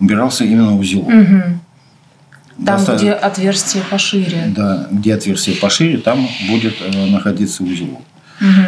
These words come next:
Speaker 1: Вот, э, в данном случае у нас очень интересная фигурка, э,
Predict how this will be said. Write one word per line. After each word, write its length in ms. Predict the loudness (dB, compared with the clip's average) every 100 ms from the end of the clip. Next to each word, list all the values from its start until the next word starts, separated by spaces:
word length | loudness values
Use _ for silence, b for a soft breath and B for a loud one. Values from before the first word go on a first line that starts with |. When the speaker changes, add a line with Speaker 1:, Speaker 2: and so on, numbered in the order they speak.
| 2
Speaker 1:
Вот, 140 | 0 0
э, 40 | 2 2 2 0
в 40 |
данном 260 | 0 0 0
случае 340 | 0 0 2
у 40 |
нас 180 | 0 0
очень 240 | -2 0 2
интересная 520 | 0 0 -2 0 0
фигурка, 540 | 0 2 2 0 -6 -8 B B 0
э, 500 | 4 6 4 2